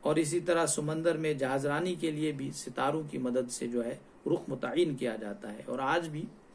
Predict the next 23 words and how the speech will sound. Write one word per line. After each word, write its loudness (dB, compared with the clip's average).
जहाँ 6
पर 8
इंसान 2
का 4
जो 0
घड़ियाँ 6
वगैरह 4
fail 6
हो 6
जाती 0
हैं, -4
direction 2
या 0
science, -2
scientific 0
technology 4
जो 0
है 0
वो 2
fail 4
हो 8
जाती -2
है, -8